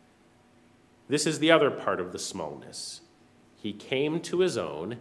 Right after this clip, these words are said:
and his own did not receive him. The humility of that manger set the pattern for the rest of his earthly life. He was despised and rejected by men,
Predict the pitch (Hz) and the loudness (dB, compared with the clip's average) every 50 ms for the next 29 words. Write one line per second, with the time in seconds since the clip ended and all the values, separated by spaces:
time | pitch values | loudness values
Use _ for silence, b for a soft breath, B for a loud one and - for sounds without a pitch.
0 | - - - - 113 120 139 147 123 98 82 82 87 98 98 117 - 85 76 82 | -14 -20 -10 -8 -4 0 0 0 0 0 -2 -2 -2 -4 -4 -6 -6 -6 -8 -8
1 | 87 101 104 - - - 190 196 196 - - - - - - - - _ _ _ | -8 -8 -8 -8 -6 -4 -4 -4 -4 -6 -10 -14 -16 -18 -20 -20 -20 _ _ _
2 | _ _ - _ _ - - _ _ - _ b b b b b b - 156 156 | _ _ -20 _ _ -20 -20 _ _ -20 _ b b b b b b 0 0 0
3 | 156 - 160 156 165 185 220 233 220 190 135 131 139 175 165 147 143 139 151 151 | 0 -2 -2 6 10 12 12 12 12 10 10 8 8 8 8 6 6 8 10 10
4 | 165 156 135 120 123 123 131 147 156 160 147 123 107 110 113 110 - 202 233 220 | 10 10 6 2 2 4 4 4 4 2 -2 -2 -2 -2 -2 2 4 4 4 4
5 | 233 220 - - - 143 143 147 139 143 147 147 - - 143 131 120 117 123 135 | 2 0 0 4 8 8 8 8 8 4 2 0 0 0 0 2 4 4 4 4
6 | 135 - 139 120 - 120 113 107 110 107 107 - - 98 90 85 87 85 78 - | 4 0 -4 -2 0 -2 -2 0 0 0 -2 -2 -4 -6 -6 -4 -4 -6 -6 -8
7 | - - - - - - - - b b b b b b b b b b 160 160 | -12 -14 -18 -20 -20 -20 -20 -20 b b b b b b b b b b 6 6
8 | 156 165 156 160 147 143 - - - - 170 170 170 165 143 117 107 104 101 104 | 8 6 6 4 0 -2 -2 -2 4 6 8 10 12 10 10 8 6 4 2 -2
9 | - 98 107 104 107 107 107 - 139 139 139 135 117 107 - 110 107 104 104 107 | -4 -4 -4 -4 -4 -4 2 4 6 6 6 4 -2 -4 0 2 2 2 2 2
10 | 110 104 82 64 | 0 0 0 -4